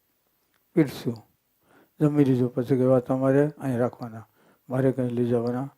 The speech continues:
નથી." હા, એક દી થયું, બે દી થયું, ગામમાં મંડી ખબર પડવા, હમ, મંડી ખબર પડવા,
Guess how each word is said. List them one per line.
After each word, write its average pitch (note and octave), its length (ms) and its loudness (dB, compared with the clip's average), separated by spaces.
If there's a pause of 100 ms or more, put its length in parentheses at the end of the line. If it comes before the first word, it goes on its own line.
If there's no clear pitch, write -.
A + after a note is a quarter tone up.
(120)
નથી." B2+ 260 -16
હા, D#3+ 340 -16 (1700)
એક C#3 220 0
દી C3 140 0
થયું, A#2+ 220 -2
બે B2 160 4
દી C3+ 220 4
થયું, A#2+ 360 -2 (520)
ગામમાં C3 300 -4
મંડી C3 180 -2
ખબર C#3+ 300 4
પડવા, A#2 460 0 (1400)
હમ, C#3+ 180 -12 (2000)
મંડી D3+ 180 2
ખબર E3+ 220 2
પડવા, B2 360 -6